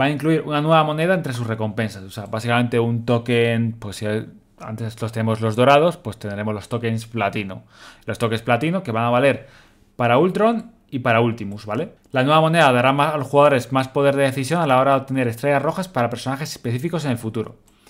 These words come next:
O sea, esto va a valer, como he dicho, para Ultron, para Ultimus, muy probablemente para, para Doom, para conseguir las que son posteriores a la cu-, a la, a la cuarta,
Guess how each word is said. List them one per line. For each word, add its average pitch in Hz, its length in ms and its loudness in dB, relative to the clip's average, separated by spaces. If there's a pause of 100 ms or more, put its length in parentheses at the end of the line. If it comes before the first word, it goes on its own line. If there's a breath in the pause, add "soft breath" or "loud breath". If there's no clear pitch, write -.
(240 soft breath)
O - 40 -20
sea, 120 120 0
esto 117 200 0
va 135 40 8
a 131 40 4
valer, 131 360 2 (760)
como 113 180 0
he 110 40 0
dicho, 113 220 -4
para 104 200 0
Ultron, 180 380 2
para 113 180 2
Ultimus, 202 500 0 (440)
muy 131 140 0
probablemente 123 640 2
para, 107 580 0
para 113 240 2
Doom, 202 340 2
para 113 160 0
conseguir 110 440 -2
las 117 180 2
que 117 80 -8
son 120 300 0
posteriores 117 420 -2
a 117 80 0
la 113 160 0
cu-, - 80 -12
a 117 180 -6
la, 107 300 -4
a 117 80 -6
la 117 140 -2
cuarta, 151 480 0